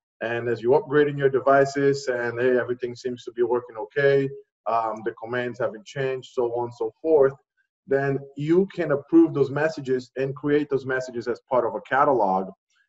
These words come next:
And depending on the level of users that you set your catalog to, in this case here, I have a catalog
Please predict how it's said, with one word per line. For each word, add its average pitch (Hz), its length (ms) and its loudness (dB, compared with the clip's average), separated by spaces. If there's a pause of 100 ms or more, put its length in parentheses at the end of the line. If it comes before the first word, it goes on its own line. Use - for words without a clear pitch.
(180)
And 123 400 -2 (840)
depending 185 440 0
on 208 140 0
the 185 60 4
level 143 560 6
of 120 160 2
users 127 440 0
that 120 200 0
you 120 80 0
set 131 420 0
your 113 200 0
catalog 123 500 0 (100)
to, 113 340 0 (360)
in 123 80 -4
this 151 180 -2
case 139 260 -2
here, 143 460 2
I 120 80 -4
have 123 220 0
a 117 100 -14
catalog 127 400 2